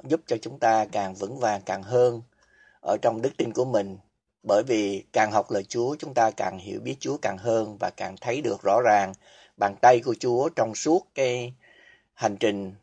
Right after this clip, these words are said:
lịch sử của loài người của chúng ta. Hôm nay chúng ta vẫn tiếp tục học lời của Chúa trong thư thứ nhì Cô-rinh-tô và chúng ta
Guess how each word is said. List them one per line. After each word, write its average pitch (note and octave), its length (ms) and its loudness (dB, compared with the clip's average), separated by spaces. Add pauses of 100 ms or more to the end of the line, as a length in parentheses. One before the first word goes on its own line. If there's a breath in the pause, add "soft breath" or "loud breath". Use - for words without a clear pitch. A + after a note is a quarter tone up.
lịch G#2 160 -6
sử G#2+ 260 0
của C3+ 120 0
loài G2+ 180 0
người G2 280 -6
của G2+ 120 -8
chúng A#2+ 220 -10
ta. G2+ 180 4 (1000)
Hôm C#3 160 -4
nay C3+ 160 6
chúng D3 200 -4
ta A#2 300 8
vẫn G#2 240 -2
tiếp F#3 160 -4
tục - 140 4
học - 180 -2
lời A2 160 4
của - 120 -4
Chúa C#3 320 0
trong A#2 260 2
thư A#2 200 -2
thứ C#3+ 160 -6
nhì A#2+ 200 -2
Cô-rinh-tô A2+ 640 2 (580)
và G2 140 0
chúng C3+ 220 -8
ta G#2+ 480 4